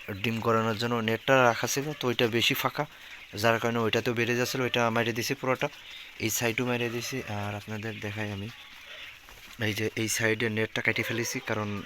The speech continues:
নেট না কাটলে আসলে এই কাঠ, আহ, যে মজবুত বা যে হাঁড়ি করে আসলে মারা হয়েছে, খুললে আর এটা তেমন ভালো থাকবে না, এটা খোলা সম্ভবও না, যার কারণে নেটটাই কেটে দিছি। তো এই পাশ থেকে খাবার পাত্র, পানি পাত্র দিচ্ছিলাম।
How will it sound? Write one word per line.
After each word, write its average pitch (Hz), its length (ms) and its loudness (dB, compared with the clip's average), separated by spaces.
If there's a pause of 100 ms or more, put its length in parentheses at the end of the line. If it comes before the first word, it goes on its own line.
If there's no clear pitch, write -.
নেট 110 260 -2
না 117 100 0
কাটলে 110 360 0
আসলে 113 240 0
এই 113 160 2 (520)
কাঠ, 117 200 6
আহ, 110 720 -4 (100)
যে 117 180 8
মজবুত 110 460 0 (120)
বা 110 160 0
যে 107 180 4
হাঁড়ি 107 320 2
করে 113 160 0
আসলে 110 240 0
মারা 107 260 4
হয়েছে, 113 300 2 (400)
খুললে 110 360 2
আর 107 100 4
এটা 107 200 2
তেমন 110 240 0
ভালো 101 220 0
থাকবে 120 320 -4
না, 147 120 -4 (220)
এটা - 140 -4
খোলা 110 260 2
সম্ভবও 110 480 0
না, 151 120 -4 (580)
যার 107 140 2
কারণে 120 260 0
নেটটাই 101 340 0
কেটে 95 240 -2
দিছি। 87 260 -6 (240)
তো 104 80 -4
এই 104 60 -2
পাশ 107 200 0
থেকে - 180 0
খাবার 107 220 2
পাত্র, 110 420 -4
পানি 107 220 -4
পাত্র 104 300 -6
দিচ্ছিলাম। 120 440 -4